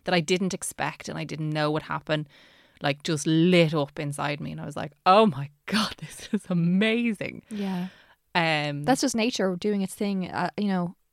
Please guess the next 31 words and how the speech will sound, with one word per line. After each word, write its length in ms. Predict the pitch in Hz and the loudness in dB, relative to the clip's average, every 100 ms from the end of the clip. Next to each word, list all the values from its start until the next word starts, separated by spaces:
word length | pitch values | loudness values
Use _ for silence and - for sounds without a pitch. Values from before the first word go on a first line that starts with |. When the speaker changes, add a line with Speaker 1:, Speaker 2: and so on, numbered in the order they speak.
| _ - - | _ -12 -2
Speaker 1:
Yeah, 420 | 233 262 262 196 | 2 4 4 2
maybe. 460 | 233 285 277 233 240 | 2 2 0 -4 2
Yeah, 380 | 277 269 226 233 | 4 6 4 2
like, 240 | 233 - 233 | 0 0 0
I, 360 | 226 202 196 - _ _ _ _ _ - | 2 2 -2 -8 _ _ _ _ _ -10
but, 100 | 214 | -4
like, 220 | 202 185 | -2 -2
they 100 | 202 | -4
just, 400 | 190 214 - - - - - | -4 -4 -4 -10 -14 -20 -8
it, 220 | 226 226 _ _ | -8 -8 _ _
I, 100 | 220 - | -2 0
I, 320 | - 220 - 226 | 2 2 2 2
I, 200 | 233 220 | 0 2
I 60 | 240 | 6
also 260 | 247 277 208 | 8 6 2
think 300 | 175 147 - - | 2 0 -6 4
if 240 | 226 - | 4 4
birth 220 | 220 196 | 4 4
happened 360 | - 185 185 175 | 6 4 4 -2
to 100 | 196 | 0
men 340 | 175 160 196 196 | 2 2 0 2
and 220 | 175 170 | 2 4
men 240 | 165 165 | 4 2
felt 600 | 156 - 170 160 151 - - _ | 0 0 2 2 -4 -14 -16 _
that 320 | 170 160 160 | 2 2 2
chemical 520 | - 170 160 147 156 147 | -4 -2 -2 -4 -4 -4
thing 360 | - 147 160 | -2 -2 -2
that 160 | 160 160 | -6 -8
happened 340 | 156 156 180 | -8 -4 -2
in 100 | 190 | -2
us, 160 | 226 | -2